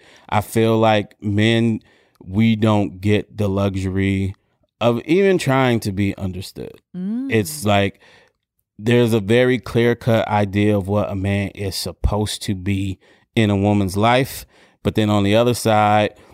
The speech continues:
Speaker 1: women are emotional, women are this, women are that. All these things that we have to understand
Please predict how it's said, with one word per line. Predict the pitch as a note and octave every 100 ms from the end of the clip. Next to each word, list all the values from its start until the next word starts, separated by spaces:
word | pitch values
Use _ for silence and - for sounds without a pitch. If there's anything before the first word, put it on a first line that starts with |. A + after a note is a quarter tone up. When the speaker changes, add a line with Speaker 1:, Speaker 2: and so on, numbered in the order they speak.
| _ _
Speaker 1:
women | - G#2 A2 G#2+ G#2
are | G2+ G2+ G2+ G2+ -
emotional, | - G#2+ A2 - - G2 F#2+ F#2+
women | F#2+ G#2+ G#2+
are | G#2 G#2
this, | F#2 A2 G#2 -
women | G#2+ G#2 G2+
are | G2
that. | F#2 G#2+ G2
All | G#2+ B2+
these | C3 C3 -
things | B2 A#2+ A2+ A2 - - -
that | G#2
we | A#2 A2
have | G#2+ G#2
to | - G#2+ -
understand | A#2+ A2 G2+ - - G2+ E2+ -